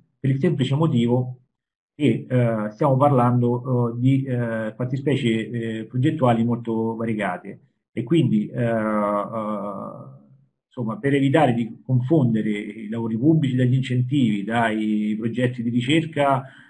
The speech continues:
dall'acquisto di servizi o di beni, il portale sta, eh,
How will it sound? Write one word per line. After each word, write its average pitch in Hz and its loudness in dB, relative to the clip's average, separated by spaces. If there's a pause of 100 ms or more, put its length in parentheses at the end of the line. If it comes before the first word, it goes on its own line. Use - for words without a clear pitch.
dall'acquisto 131 2
di 127 2
servizi 127 0
o 127 2
di 127 0
beni, 135 2 (280)
il 127 2
portale 135 2
sta, 117 0
eh, 107 -8